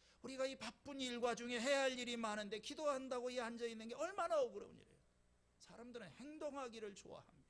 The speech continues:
아, 하나님께서는 행동하지 말고 가만히 있으라고 하십니다. 어떤 것이 더 지혜로운 것 같아요? 아침부터 부지런히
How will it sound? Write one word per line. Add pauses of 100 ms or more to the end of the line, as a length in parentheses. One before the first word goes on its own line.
(920)
아,
하나님께서는
행동하지
말고
가만히 (240)
있으라고
하십니다. (1160)
어떤
것이
더
지혜로운
것
같아요? (2750)
아침부터
부지런히